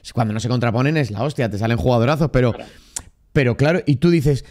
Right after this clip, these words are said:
Speaker 1: "¿Yo por quién pagaría una entrada?". Y es verdad que en mi caso, sé que a lo mejor, no sé si está mal, pero a mí es lo que me gusta. Yo pago por el talento. O sea,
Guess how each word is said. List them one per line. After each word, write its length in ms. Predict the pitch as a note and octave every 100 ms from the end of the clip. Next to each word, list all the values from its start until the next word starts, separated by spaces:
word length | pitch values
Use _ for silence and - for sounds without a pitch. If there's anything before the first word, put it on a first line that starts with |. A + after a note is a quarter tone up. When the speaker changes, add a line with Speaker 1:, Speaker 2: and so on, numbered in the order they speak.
| -
Speaker 1:
"¿Yo 180 | B2 G3+
por 120 | F#3
quién 120 | F#3+
pagaría 280 | F3 D#3+ D#3+
una 140 | D3
entrada?". 380 | A#2+ A#2 A2 G#2+
Y 160 | B2 C#3
es 80 | F#3
verdad 360 | G#3 G3+ G3+
que 120 | G3+ A#2+
en 120 | B2
mi 120 | E3+
caso, 380 | - G3 G3 -
sé 160 | - C#3
que 120 | D#3
a 80 | C3+
lo 60 | C#3
mejor, 240 | B2+ D#3+
no 120 | A#2
sé 120 | G#2+ B2+
si 100 | C3
está 180 | -
mal, 160 | C#3 F3+
pero 120 | B2+
a 20 | B2
mí 80 | C#3+
es 40 |
lo 100 | D#3
que 60 | C#3
me 100 | A2+
gusta. 340 | E3 E3 G#2 - - - -
Yo 180 | G#2 D#3
pago 240 | D3+ F3+ F3
por 160 | D#3
el 100 | B2
talento. 500 | A2 A2 A#2+ A2 - _
O 80 | A2+
sea, 380 | A2+ B2 B2